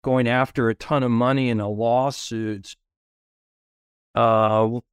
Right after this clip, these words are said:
in, in the contract world within Boeing, they would, the, the, the rule of law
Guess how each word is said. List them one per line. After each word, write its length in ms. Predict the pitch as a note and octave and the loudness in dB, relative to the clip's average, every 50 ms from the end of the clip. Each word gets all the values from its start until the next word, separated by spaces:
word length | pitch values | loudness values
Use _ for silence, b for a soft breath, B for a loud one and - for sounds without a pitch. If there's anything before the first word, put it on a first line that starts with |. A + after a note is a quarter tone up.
| _ _ | _ _
in, 180 | A#2+ B2 B2 A2+ | -6 -6 -4 -2
in 180 | C3 B2+ A#2+ | -2 0 0
the 60 | A2+ | -2
contract 720 | - - - - D#3+ D#3+ E3+ F3 - - D3 B2 A2+ - - | -4 -8 -8 -4 -2 0 0 0 0 0 -2 -2 -2 -2 -2
world 240 | C#3 C3 B2 A#2+ A#2 | 0 0 0 0 -2
within 320 | A#2 A#2 A2+ A#2 A2+ G#2+ | -4 -4 -2 -4 -4 -4
Boeing, 440 | G2+ - B2+ B2+ C3 C#3 C3 B2 A#2 | 0 2 2 4 4 4 2 2 0
they 120 | A2+ A2+ A#2 | 0 0 0
would, 180 | A#2+ A#2+ A2+ _ - | -2 -2 -4 _ -10
the, 320 | A2+ A2 A2 A2 A2 A2+ - _ _ _ _ _ _ | -6 -4 -2 -2 -4 -6 -8 _ _ _ _ _ _
the, 340 | A#2 A#2 A2+ A2+ A2+ A2+ G#2+ | -4 -2 -2 0 -2 -2 -2
the 140 | G#2 A2+ A2 | -2 -2 -2
rule 320 | A#2 C#3 D#3+ E3+ D#3 C#3+ | 0 2 2 2 2 2
of 80 | B2+ A#2 | 0 -2
law 720 | B2+ B2 C3 C#3 D3 D3+ D3+ C#3 B2 G#2+ F#2+ F#2 - | -2 0 0 2 2 4 4 4 2 2 0 -4 -8